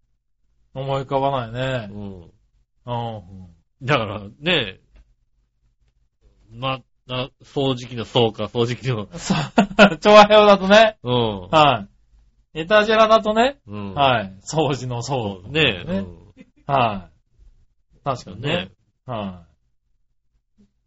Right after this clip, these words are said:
Speaker 1: い。まあ、しょうがないね。はい、続いて。ありがとうございました。じゃあ、えー、続いてのコーナー。えー、教えて井上さんのコーナー。
Speaker 2: イェーイ。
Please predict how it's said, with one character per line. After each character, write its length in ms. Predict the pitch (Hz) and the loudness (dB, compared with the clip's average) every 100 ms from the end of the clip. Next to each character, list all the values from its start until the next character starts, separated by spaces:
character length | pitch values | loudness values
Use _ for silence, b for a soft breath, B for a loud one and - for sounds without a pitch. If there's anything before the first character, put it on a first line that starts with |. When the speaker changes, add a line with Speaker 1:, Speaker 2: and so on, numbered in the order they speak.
| _ _ | _ _
Speaker 1:
い。 20 | |
ま 220 | 110 98 95 | -16 -14 -14
あ、 40 | |
し 100 | - | -16
ょ 20 | |
う 40 | 101 | -18
が 60 | 87 82 123 | -18 _ -10
な 80 | 185 | -8
い 80 | 202 | -8
ね。 60 | _ _ _ _ _ _ _ _ _ | _ _ _ _ _ _ _ _ _
は 160 | 147 139 | -8 -6
い、 40 | |
続 240 | 127 120 117 | -8 -12 -12
い 120 | 104 | -12
て。 340 | 110 101 90 87 _ _ _ | -14 -14 -16 _ _ _ _
あ 80 | 127 | -10
り 60 | 117 | -10
が 60 | |
と 40 | 107 | -10
う 60 | |
ご 60 | 117 | -10
ざ 60 | |
い 40 | 127 | -6
ま 140 | 131 | -8
し 40 | 127 | -2
た。 300 | 143 139 - - - - - - - - - - 131 | 0 0 -2 -12 -14 -10 -4 -4 -4 -12 -14 -18 -12
じ 100 | 131 | -10
ゃ 80 | |
あ、 80 | 120 | -8
え 200 | 110 110 | -10 -14
ー、 160 | 110 - | -18 -16
続 160 | 127 123 | -12 -10
い 60 | |
て 100 | 120 | -10
の 100 | 117 | -2
コ 120 | - | 0
ー 100 | - | 0
ナ 300 | 117 135 143 _ _ _ _ - - - - - - - - - - - - _ _ _ _ _ - | 0 -2 -2 _ _ _ _ -20 -20 -20 -8 -6 -6 -10 -14 -12 -12 -14 -20 _ _ _ _ _ -10
ー。 40 | |
え 380 | 160 143 131 123 | -6 -4 -6 -2
ー、 100 | 143 202 | 0 2
教 100 | 294 | 2
え 40 | |
て 80 | 285 | 2
井 60 | |
上 180 | 285 285 | 2 4
さ 120 | 277 | 4
ん 20 | 285 | 4
の 80 | |
コ 100 | 277 | 4
ー 40 | 220 | 6
ナ 340 | 180 180 180 | 6 4 4
ー。 20 | |
Speaker 2:
イ 40 | 143 | 6
ェ 20 | |
ー 460 | 139 131 123 131 | 6 6 2 0
イ。 140 | 147 | -4